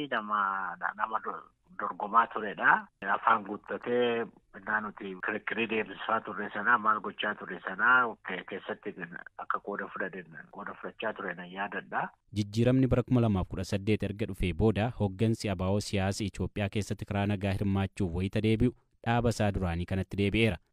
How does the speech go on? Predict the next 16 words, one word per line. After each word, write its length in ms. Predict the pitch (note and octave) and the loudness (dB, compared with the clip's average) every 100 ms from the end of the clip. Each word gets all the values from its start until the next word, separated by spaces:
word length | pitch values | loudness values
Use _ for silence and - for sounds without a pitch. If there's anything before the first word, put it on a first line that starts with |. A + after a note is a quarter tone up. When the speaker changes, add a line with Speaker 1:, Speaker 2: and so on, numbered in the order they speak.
| - | -6
Speaker 2:
Namoonni 380 | F2+ F#2 G2 G2 | -2 2 2 2
baay'een 420 | G2 F#2+ F#2+ A2+ - | 0 0 0 0 0
obbo 200 | G#2 G#2 | 0 2
Batteen 380 | A2+ - B2 A2+ | 2 2 0 2
bara 120 | A2 | 0
kuma 180 | - A2+ | 2 2
lamaaf 260 | F#2+ E2+ - | 2 -2 -4
kudha 140 | F2+ | -6
saddeet 420 | F#2+ G2 G2 G#2 | -4 -2 0 0
booda 260 | E2 G#2+ A#2+ | 2 0 0
siyaasa 420 | - A#2 A2+ - | -2 2 2 2
Itoophiyaa 420 | A#2+ G2 F2+ G2+ | -2 -2 -2 -2
keessatti 400 | G2+ A2 - - | 0 -2 -2 -6
saffisaan 560 | - G#2+ - G#2+ G#2+ E2+ | -4 -4 -2 0 0 0
beekamtii 440 | F2 - G2+ - | -2 -2 -2 0
argate 360 | G#2+ G#2+ A2 A#2+ | 0 2 2 0